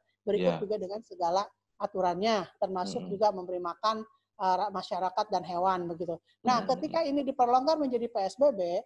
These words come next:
Speaker 1: nah seharusnya kan P S B B juga ada sanksi dan aturan yang tersendiri kaitan dengan P S B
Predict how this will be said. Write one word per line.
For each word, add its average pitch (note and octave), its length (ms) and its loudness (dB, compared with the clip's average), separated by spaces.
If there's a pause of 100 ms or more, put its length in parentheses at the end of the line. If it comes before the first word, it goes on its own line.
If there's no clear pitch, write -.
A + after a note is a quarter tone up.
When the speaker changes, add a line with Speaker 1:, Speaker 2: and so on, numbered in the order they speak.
(260)
Speaker 1:
nah A3+ 120 -6
seharusnya A#3+ 480 0
kan F4 160 0
P B3+ 80 0
S A#3 80 0
B A3+ 160 0
B A3+ 80 0
juga A#3 320 0
ada G#3+ 320 2
sanksi A3 560 -2
dan A3 160 -2
aturan A3 400 0
yang C4 240 0
tersendiri C4 600 0 (280)
kaitan A#3 320 0
dengan C#4+ 240 -2
P - 80 0
S C4+ 80 -4
B D#4+ 100 2